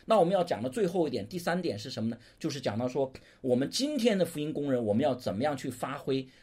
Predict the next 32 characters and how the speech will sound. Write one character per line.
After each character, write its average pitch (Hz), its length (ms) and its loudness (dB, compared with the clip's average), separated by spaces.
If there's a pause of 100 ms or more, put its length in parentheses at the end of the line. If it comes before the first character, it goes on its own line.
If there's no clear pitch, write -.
(120)
也 110 240 2
是 165 240 2
我 113 120 -2
们 113 140 0
说 139 160 0
扰 135 220 0
乱 147 180 4
天 147 220 -4
下， 143 180 -4
其 127 220 -4
实 131 120 -8
是 127 140 -8
扭 123 380 2
转 123 240 -2
乾 120 240 -4
坤 143 180 -6
的 135 100 -2
作 147 220 2
用 131 160 0
呢？ 110 100 -6 (220)
我 98 160 -4
说 123 160 -2
我 101 180 -8
们 101 200 -4
是 110 280 -4 (260)
扭 120 340 0
转 117 240 -2
乾 101 260 -4
坤 120 220 -2
的 110 80 -2
工 90 240 -8
人。 73 100 -12